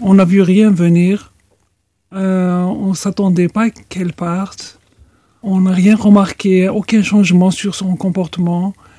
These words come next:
Elle était t-, toujours toute gaie, toute contente. Euh, quand elle rentre à la maison, ça fait, ça fait la joie de, ça fait notre joie à la maison, ça comble la maison. Elle nous parlait de partir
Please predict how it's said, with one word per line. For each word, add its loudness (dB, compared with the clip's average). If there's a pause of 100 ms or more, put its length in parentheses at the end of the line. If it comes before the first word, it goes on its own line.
(340)
Elle -8
était -6
t-, -10 (280)
toujours 4
toute -4
gaie, 4
toute -8
contente. 0
Euh, 0 (1300)
quand 0
elle 6
rentre 0
à -2
la 2
maison, 2
ça -4
fait, -2
ça -12
fait -2
la 4
joie 4
de, 0 (640)
ça -10
fait 8
notre 6
joie 6
à 6
la 6
maison, 4
ça -2
comble 4
la 2
maison. 2 (960)
Elle 6
nous 8
parlait 6
de 6
partir 2